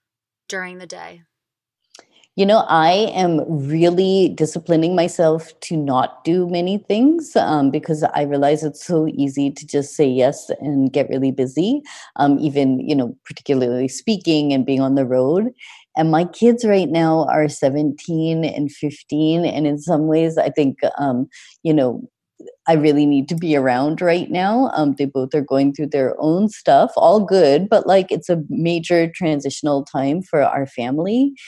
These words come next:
Speaker 2: And so I just decided that this year I was really not gonna commit to, um, traveling that much. So I'm really trying to be at home, um, and focusing on my home, um, just, like, as, as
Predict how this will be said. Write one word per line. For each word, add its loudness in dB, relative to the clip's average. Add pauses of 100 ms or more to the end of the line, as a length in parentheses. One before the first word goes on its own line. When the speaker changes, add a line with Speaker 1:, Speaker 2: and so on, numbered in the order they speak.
(300)
Speaker 2:
And 0
so 4
I 4
just -8
decided 0
that -2 (100)
this -16
year 2
I 4
was -2
really -2
not -6
gonna -2
commit -2 (180)
to, -2
um, -6 (960)
traveling 0
that -2
much. -2
So 2
I'm 0
really 0
trying -4
to -8
be -2
at -4 (140)
home, 2 (380)
um, 4
and -2
focusing -4
on -2
my 2
home, 2
um, 0
just, -4
like, 0
as, -2 (320)
as 0